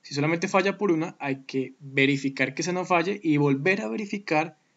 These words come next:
las otras para asegurarnos de que nuestra unión estructural no vaya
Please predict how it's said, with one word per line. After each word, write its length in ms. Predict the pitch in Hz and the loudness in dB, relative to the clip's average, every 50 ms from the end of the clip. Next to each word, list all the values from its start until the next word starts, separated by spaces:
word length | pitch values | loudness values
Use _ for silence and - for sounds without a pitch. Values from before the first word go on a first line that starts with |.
| _ _ _ _ _ - | _ _ _ _ _ -8
las 220 | 127 127 135 - | -6 -4 -4 -2
otras 480 | 147 139 135 139 143 139 143 143 - - _ _ _ _ _ _ _ _ | -2 -4 -4 -4 -4 -4 -4 -4 -4 -8 _ _ _ _ _ _ _ _
para 200 | - 127 123 127 | -6 -4 -4 -4
asegurarnos 680 | 127 127 147 135 135 135 131 123 120 123 123 127 127 - | -2 -2 -2 0 0 0 -2 -4 -6 -8 -10 -10 -12 -10
de 160 | 123 120 120 | -10 -10 -10
que 120 | - - 117 | -10 -14 -12
nuestra 320 | 120 117 117 - - 117 | -12 -12 -12 -12 -12 -12
unión 220 | 113 113 107 110 | -12 -12 -10 -10
estructural 680 | 113 113 - - 135 135 - - 117 104 101 104 104 - _ _ _ _ _ _ _ - | -12 -12 -12 -12 -12 -12 -12 -10 -8 -6 -6 -8 -8 -14 _ _ _ _ _ _ _ -14
no 200 | 120 117 113 110 | -12 -10 -8 -6
vaya 400 | 107 - 113 110 127 - 117 - | -6 -6 -6 -4 -6 -8 -10 -10